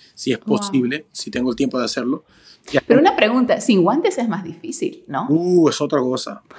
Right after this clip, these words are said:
Speaker 1: Otra
Speaker 2: Porque guantes yo me imagino, o sea, a ver, no, no sé mucho <laughs> del tema, pero me
Speaker 1: Otra
Speaker 2: imagino,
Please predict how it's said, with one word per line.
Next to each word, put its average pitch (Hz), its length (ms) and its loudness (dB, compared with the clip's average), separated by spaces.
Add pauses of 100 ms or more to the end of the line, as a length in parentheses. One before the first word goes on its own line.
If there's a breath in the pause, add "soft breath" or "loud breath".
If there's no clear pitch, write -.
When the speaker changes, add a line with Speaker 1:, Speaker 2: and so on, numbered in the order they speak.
(120)
Speaker 1:
Otra - 200 2
Speaker 2:
Porque 220 200 4
guantes 254 420 4
yo 302 80 4
me 277 80 -2
imagino, 214 460 0
o - 20 -14
sea, 160 200 2
a 147 40 -4
ver, 147 280 -6
no, 175 100 -6
no 175 260 -2
sé 208 180 -2
mucho 220 260 4
<laughs> - 200 8
del - 120 0
tema, 226 360 4
pero 180 220 4
me 196 160 -2
Speaker 1:
Otra 175 140 6
Speaker 2:
imagino, 214 300 0